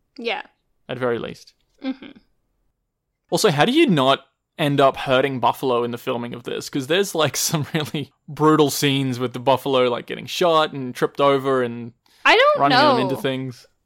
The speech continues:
Speaker 1: Yeah, I don't know. Because it all looked real.
Speaker 2: Yeah.
Speaker 1: Haven't a clue.
Speaker 2: Obviously, the dead Buffalo, you could have stand-ins and stuff, but
Speaker 1: Mm. Also,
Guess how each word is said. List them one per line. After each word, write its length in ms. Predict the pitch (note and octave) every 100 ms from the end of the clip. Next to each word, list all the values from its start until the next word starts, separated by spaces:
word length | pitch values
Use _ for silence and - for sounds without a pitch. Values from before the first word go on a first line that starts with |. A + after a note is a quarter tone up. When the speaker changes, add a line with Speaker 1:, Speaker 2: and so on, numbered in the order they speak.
| _
Speaker 1:
Yeah, 160 | C4 D#4+
I 60 | B4+
don't 180 | C5
know. 400 | D#4+ E4 C#4 - - _ _ -
Because 300 | C4+ F4 D#4+
it 120 | C#4+
all 220 | D#4+ G4
looked 260 | C4 D#4+ -
real. 520 | G#3 B3+ G#3+ G#3+ - _ _ -
Speaker 2:
Yeah. 280 | C#3 B2+ A#2 _ _ _ _ _ _ _ -
Speaker 1:
Haven't 260 | D4+ C4+
a 60 | A3
clue. 440 | - F4 D#4 A#3 _ _ -
Speaker 2:
Obviously, 380 | E3 E3 - C3
the 100 | A#2+
dead 220 | A#2 A#2+
Buffalo, 340 | A#2+ - -
you 140 | B1 C#2
could 200 | - C3 _ _ _ _ _ _
have 160 | - A#2
stand-ins 520 | - - - A#2 B2
and 120 | A#2+
stuff, 320 | - A#2+ C#3 -
but 140 | - - _ _ _ _
Speaker 1:
Mm. 440 | A#3 A3+ A3 A3 G#3+ _ _ _ _ _ - - - - - - D4+
Also, 320 | G4+ G#4